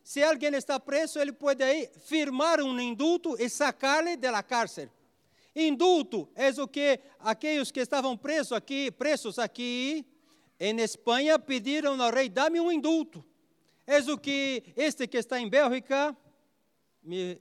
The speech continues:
se fu-, se foi o nome dele, le veio, pero Puigdemont. Que Puigdemont está pedindo para Sánchez? "Se tu me das el indulto,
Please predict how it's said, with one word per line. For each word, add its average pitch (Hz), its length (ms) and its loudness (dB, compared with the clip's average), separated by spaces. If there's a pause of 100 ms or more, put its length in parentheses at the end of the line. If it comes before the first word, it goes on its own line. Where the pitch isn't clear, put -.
se 185 200 -10
fu-, - 240 -20
se 185 220 -10
foi 190 180 -2
o 156 40 -2
nome 165 260 -6
dele, 175 220 -6 (300)
le 196 220 2
veio, 226 500 4
pero 196 320 -6 (1080)
Puigdemont. 220 600 6 (640)
Que 349 160 2
Puigdemont 277 580 2
está 262 200 -4
pedindo 233 420 -4
para 214 280 0
Sánchez? - 560 -6 (340)
"Se 220 160 -4
tu 294 160 -4
me 285 100 0
das 240 240 0
el 226 120 0
indulto, 247 520 -2